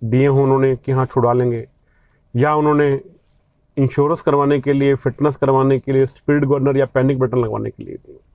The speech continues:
हम लोग लगातार प्रयास करते रहे और ये सोचते रहे कि कैसे हम इससे उभर पाएंगे, और हमने कहा कि चलो,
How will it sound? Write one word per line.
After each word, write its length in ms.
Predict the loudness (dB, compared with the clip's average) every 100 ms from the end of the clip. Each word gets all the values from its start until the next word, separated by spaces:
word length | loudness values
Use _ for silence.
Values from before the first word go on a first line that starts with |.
| _ _ _ _ -20 _ _ _ _ _ _ -20 -20 -4
हम 160 | -2 0
लोग 160 | 0
लगातार 520 | 0 0 -2 -2 -4 -2
प्रयास 420 | -2 0 -2 -2
करते 300 | -4 -2 -2
रहे 420 | 0 0 0 -2 -8 -20 -20 -18 -6 -4
और 140 | -2
ये 60 | -4
सोचते 500 | -2 -4 -2 -2 0
रहे 180 | -2
कि 140 | -2 -6
कैसे 420 | -2 -2 0 0
हम 200 | 0 -2
इससे 180 | 0 -2
उभर 260 | 0 -2
पाएंगे, 340 | 0 0 2 2
और 120 | 2
हमने 240 | 2 0
कहा 220 | 0 -2 -2
कि 180 | -4
चलो, 400 | -2 0 0 -2